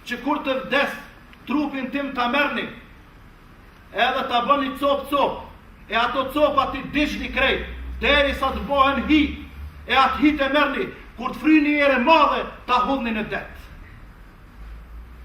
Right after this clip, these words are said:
E kur e pyeten pse këto, pse me bë kështu, tha: "Nga frika që kam prej Allahut subhanahu wa taala, qysh kam me i dal me këtë trup, qysh kam me i dal me këto gjymtyr,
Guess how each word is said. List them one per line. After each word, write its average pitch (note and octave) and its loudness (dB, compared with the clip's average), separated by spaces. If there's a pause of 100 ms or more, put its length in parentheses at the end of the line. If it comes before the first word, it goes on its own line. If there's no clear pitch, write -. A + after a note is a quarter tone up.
(560)
E - -14
kur G3+ -6
e A3 -6
pyeten C4 -6
pse C#4 -4
këto, A#3+ -6 (1120)
pse C4 -4
me C4+ 2
bë B3+ -4
kështu, A#3+ -6 (540)
tha: A3+ 0
"Nga B3+ 0
frika D4+ 0
që C4 -4
kam C#4+ 6
prej C4 -2
Allahut B3+ 2
subhanahu A#3 -4
wa G#3+ -2
taala, A3 0 (240)
qysh C#4+ -2
kam C#4 8
me C4+ 2
i - -6
dal D#4+ 8
me D4 2
këtë C#4 -4
trup, C4+ 0 (760)
qysh A#3 -8
kam C#4 6
me C#4 2
i - -4
dal E4+ 6
me E4 -2
këto D#4+ -4
gjymtyr, D4+ 2